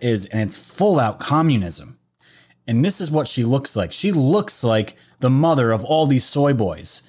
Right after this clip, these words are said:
Don't they all just look alike? It's so creepy. But Portland, Portland's current mayor, Ted Wheeler, has done next to nothing as rioters have ravaged his city.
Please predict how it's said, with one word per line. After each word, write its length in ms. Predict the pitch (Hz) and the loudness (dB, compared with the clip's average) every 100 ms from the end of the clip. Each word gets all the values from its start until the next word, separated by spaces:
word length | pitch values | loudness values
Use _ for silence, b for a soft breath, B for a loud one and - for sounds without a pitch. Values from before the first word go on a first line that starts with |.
| b | b
Don't 220 | 156 226 | -2 0
they 100 | 269 | 0
all 160 | 220 233 | 0 0
just 220 | 220 131 | -2 -2
look 300 | 110 143 - | 0 0 0
alike? 400 | 185 185 190 - | 0 0 0 -4
It's 140 | 147 - | -8 -6
so 340 | - 196 214 | -6 -2 -2
creepy. 640 | - - 165 170 - 127 _ _ B B B B B - | -2 -2 0 0 -2 -10 _ _ B B B B B -4
But 140 | 139 | -4
Portland, 520 | - 185 226 196 165 - _ _ _ | 0 2 2 2 0 -4 _ _ _
Portland's 380 | - 190 208 165 | -2 0 2 0
current 300 | - 165 156 | -2 -2 0
mayor, 180 | 139 131 | 2 2
Ted 220 | 123 127 | 0 0
Wheeler, 220 | 127 127 | 2 2
has 100 | 107 | 0
done 320 | 92 123 139 123 | 0 0 2 2
next 240 | 131 - | 0 -2
to 100 | 117 | -2
nothing 460 | 110 139 139 113 101 | 2 2 0 0 -2
as 140 | 92 | 0
rioters 320 | 117 117 113 | 0 0 0
have 180 | 104 87 | -2 -2
ravaged 340 | 113 131 131 107 | 0 2 0 -2
his 120 | 95 | -4
city. 400 | - 160 156 | -2 0 0